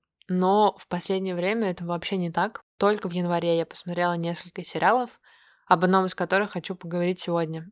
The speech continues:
а именно это сериал Modern Love, который сняли Amazon. Изначально в The New York Times,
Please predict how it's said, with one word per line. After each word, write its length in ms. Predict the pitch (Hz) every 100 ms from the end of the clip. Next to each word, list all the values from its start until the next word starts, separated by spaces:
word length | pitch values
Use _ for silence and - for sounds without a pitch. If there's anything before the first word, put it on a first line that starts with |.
| -
а 100 | 180
именно 300 | 190 240 226
это 300 | 190 180 180
сериал 420 | - 170 165 175
Modern 460 | 170 165 165 190 196
Love, 300 | 165 170 254 -
который 400 | - 175 190 190
сняли 480 | 170 170 170 190 180 -
Amazon. 480 | 170 170 165 160 - _ _ _ _
Изначально 800 | - 196 214 233 285 302 247 - _
в 200 | 190 185 196 190
The 120 | 180
New 180 | 190 180
York 140 | 170
Times, 460 | - 190 247 262